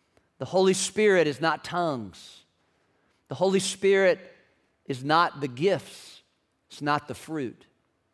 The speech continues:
The Holy Spirit is not a product to be consumed.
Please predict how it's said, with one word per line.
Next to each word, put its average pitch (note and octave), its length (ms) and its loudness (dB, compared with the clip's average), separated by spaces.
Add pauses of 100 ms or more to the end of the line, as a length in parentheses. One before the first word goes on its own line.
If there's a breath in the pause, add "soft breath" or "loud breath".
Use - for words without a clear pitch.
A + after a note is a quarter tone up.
(1120 loud breath)
The D3+ 60 0
Holy A3+ 200 2
Spirit A#3+ 340 0
is D3+ 80 -4
not F#3+ 180 2
a - 60 2
product F#3 840 2 (880)
to D#3+ 140 -2
be D3+ 140 0
consumed. C3+ 840 -6